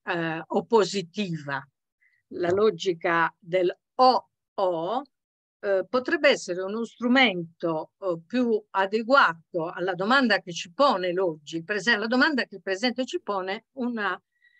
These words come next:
attitudine dialettica, un'attitudine dialettica perché questa è la cultura digitale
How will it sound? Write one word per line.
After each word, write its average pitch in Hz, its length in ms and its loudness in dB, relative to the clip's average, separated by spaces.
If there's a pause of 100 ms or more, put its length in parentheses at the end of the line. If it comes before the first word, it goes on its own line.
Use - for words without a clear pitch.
(140)
attitudine 190 760 -6
dialettica, 170 1000 -4
un'attitudine 214 640 -6
dialettica 220 800 -2 (400)
perché 247 720 2
questa 320 420 2
è 226 40 4
la 202 160 0
cultura 190 400 -6
digitale - 760 -14